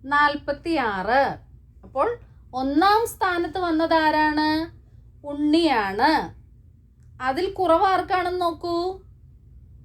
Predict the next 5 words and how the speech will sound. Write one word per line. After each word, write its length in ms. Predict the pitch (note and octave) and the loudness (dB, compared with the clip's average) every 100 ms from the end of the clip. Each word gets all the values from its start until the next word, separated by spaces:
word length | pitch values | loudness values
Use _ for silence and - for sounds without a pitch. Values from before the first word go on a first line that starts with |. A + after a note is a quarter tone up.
| - - - - - - - - - - | -20 -20 -20 -20 -20 -20 -20 -20 -20 -6
നമിത. 500 | B3+ B3+ A#3+ A#3 G#3 D4 C4+ F3 - - - - - - - C4 | 0 0 0 -4 2 2 2 -4 -14 -20 -20 -20 -20 -20 -20 -6
നമിതയ്ക്ക് 440 | C4+ C#4+ E4+ G4 | -4 -2 -4 -4
എത്ര 220 | G4 F#4 | -4 -4
പോയിന്റ് 360 | G4 G4+ F#4+ F#4 | 0 0 2 0
കിട്ടി? 600 | F4 D#4 F#4+ F#4 G4 | -4 -4 -4 -4 -6